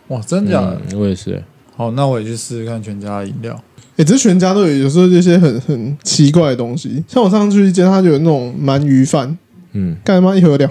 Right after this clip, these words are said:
Speaker 3: 百多，到底谁会买？
Speaker 2: 哦，两百一，我记得。
Speaker 3: 对，对，对。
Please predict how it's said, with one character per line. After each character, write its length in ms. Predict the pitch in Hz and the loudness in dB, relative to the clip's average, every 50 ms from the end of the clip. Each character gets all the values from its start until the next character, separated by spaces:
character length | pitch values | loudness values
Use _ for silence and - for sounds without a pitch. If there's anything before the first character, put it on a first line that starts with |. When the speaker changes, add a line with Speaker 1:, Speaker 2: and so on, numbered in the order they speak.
| - - | 4 4
Speaker 3:
百 200 | 208 160 120 131 | 2 2 0 -4
多， 180 | - 147 143 | -4 -2 0
到 80 | 147 160 | 2 2
底 100 | 156 151 | 2 2
谁 160 | 147 - 127 | 0 0 0
会 80 | 127 143 | 0 0
买？ 160 | 143 131 117 - 117 104 - - - - - | 0 0 -2 -4 -4 -4 -4 -8 -10 -10 -8
Speaker 2:
哦， 380 | 101 101 110 120 123 123 120 117 | -4 -2 0 0 0 0 0 -2
两 140 | 123 131 | -2 0
百 100 | 123 113 | 0 0
一， 220 | 104 110 113 113 110 | 0 0 -2 -2 -4
我 160 | 107 95 98 | -4 -6 -6
记 120 | - - | -6 -6
得。 140 | 113 104 95 - - - _ - | -6 -6 -6 -6 -8 -8 _ 2
Speaker 3:
对， 100 | 170 165 | 4 6
对， 300 | 160 156 156 156 151 147 | 6 6 6 6 4 2
对。 80 | 147 | 0